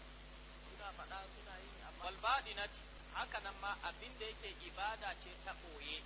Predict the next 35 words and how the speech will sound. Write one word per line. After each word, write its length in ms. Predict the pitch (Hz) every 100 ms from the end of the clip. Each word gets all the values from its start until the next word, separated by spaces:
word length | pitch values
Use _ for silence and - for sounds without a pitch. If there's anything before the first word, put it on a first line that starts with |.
| - -
wanda 340 | 165 - 180
Allah 320 | 143 - 175
ana 280 | 165 175 170
masa 260 | 160 175 165
ita 300 | - - -
a 120 | 151
ɓoye 420 | 156 - 143 156 185
ne, 140 | - - - - 147 151
to 140 | 156 156 -
ka 120 | 147
yi 180 | 151 147
ta 140 | 156
don 180 | 147 147
Allah 300 | 147 143 131
ne. 180 | 113 -
Ƙaulan, 420 | - 247 285 247 - - - - - - - -
wata 260 | 208 - 262
ibadan 560 | 247 226 240 233 233 226 226 -
shin 200 | - 262
wanda 240 | 233 254 226
ake 240 | 240 233
faɗa 440 | - 185 214 233 262
ne 140 | 240 196 180
a 120 | 180
magance? 600 | 175 175 180 175 - 269 - - - - - - - - - - - - -
Eh, 120 | - 208
kaman 280 | - 185 247
karatun 400 | 240 202 190 226
Qur'ani 380 | 220 208 214 214
ibada 360 | 185 190 220 208
ce 120 | 185 190
ta 140 | 196
me? 160 | 180 151 - - - - - - - - - - -
Ta 140 | - -
magana. 380 | 208 180 185